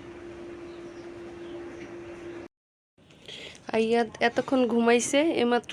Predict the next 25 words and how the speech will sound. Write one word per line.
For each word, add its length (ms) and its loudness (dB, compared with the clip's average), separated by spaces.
ঘুম 120 2
থেকে 240 2
উঠছে। 320 -4
আর 160 8
এই 160 10
সুযোগে 400 4
আমি 160 6
দুইটা 280 6
থ্রি 100 8
পিস 220 6
কাইটা 280 8
নিলাম 240 6
আপুর, 200 -2
এই 140 8
থ্রি 180 -2
পিসগুলা 480 4
সেলাই 300 4
করে 240 2
দিব, 140 -2
আজকে 200 -4
সেলাই 300 8
করবো 180 6
থ্রি 180 -4
পিসগুলা। 380 -2
আইয়াদ 200 12